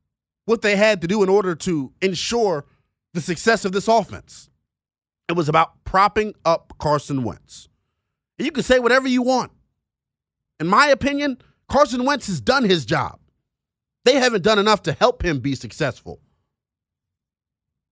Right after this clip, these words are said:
And that's the issue I have here. For you to go out and call this man out in the media yesterday makes no sense. And now, look at where we sit here. Look at where we sit.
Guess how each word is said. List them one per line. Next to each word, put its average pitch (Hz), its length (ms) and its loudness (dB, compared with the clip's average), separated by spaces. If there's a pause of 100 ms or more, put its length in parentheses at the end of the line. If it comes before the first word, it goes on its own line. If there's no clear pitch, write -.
(160)
And 214 100 -2
that's 294 180 2
the 247 140 -4
issue 190 260 -2
I 113 120 -2
have 107 280 -8
here. - 240 -18 (140)
For 220 80 -8
you 285 60 -4
to 269 80 -6
go 247 100 4
out 262 160 4
and 156 140 -10
call 262 340 4
this 240 220 -4
man 233 260 0
out 226 140 2
in 226 60 -16
the 226 60 -6
media 226 300 -4
yesterday 233 480 0 (260)
makes 196 320 -2
no 208 300 -2
sense. - 560 -10 (1040)
And 196 160 0
now, 226 460 2 (720)
look 208 200 0
at 190 60 -2
where 180 120 0
we 170 140 -6
sit 127 240 -8
here. 85 260 -18 (1120)
Look 339 100 -8
at 330 60 -2
where 330 140 2
we 302 100 0
sit. 285 300 -2